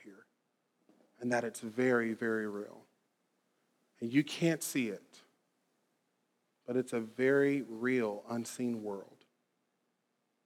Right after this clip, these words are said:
Just like God is a spirit, Satan was created to, by God and is a spirit as well. And if we really think about this, guys, being that we have the Spirit of God, every person has the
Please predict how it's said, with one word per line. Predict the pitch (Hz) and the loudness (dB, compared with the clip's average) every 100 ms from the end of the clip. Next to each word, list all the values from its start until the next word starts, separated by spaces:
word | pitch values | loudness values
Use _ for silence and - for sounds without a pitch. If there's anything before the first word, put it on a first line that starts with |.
| _ _ _ _ | _ _ _ _
Just | - 143 | 0 2
like | 139 | 8
God | 143 143 156 | 12 12 12
is | 147 | 10
a | 165 | 2
spirit, | - 165 170 165 | 8 10 10 8
Satan | - 143 143 147 | 2 2 4 2
was | 139 | 0
created | - 143 147 156 170 - - - - | 0 2 4 4 4 -2 -18 -14 -4
to, | 135 - | -4 6
by | 131 131 | 12 12
God | 143 143 147 156 | 12 10 10 8
and | 135 120 | 6 2
is | 127 | 0
a | |
spirit | 131 - 143 147 | -4 2 4 4
as | 135 | 4
well. | 127 120 104 - _ _ _ _ _ _ _ _ _ _ _ _ _ _ _ _ - | 4 2 0 -8 _ _ _ _ _ _ _ _ _ _ _ _ _ _ _ _ 2
And | 139 | 2
if | 131 | 6
we | 143 | 6
really | 165 180 | 8 8
think | 151 180 151 | 8 4 6
about | 131 123 | 6 6
this, | 117 110 | 2 -4
guys, | 127 120 120 120 | 4 4 4 2
being | 143 151 | 2 4
that | 131 | 2
we | 117 147 | 4 2
have | 147 151 151 151 | 6 8 10 8
the | 139 | 2
Spirit | - - 147 | -4 2 4
of | 135 | 4
God, | 139 123 - - - | 4 2 0 -20 6
every | 143 170 175 185 | 12 12 12 12
person | 180 185 170 - 139 117 | 10 8 6 4 0 4
has | 139 135 131 - | 8 8 6 0
the | 131 | -4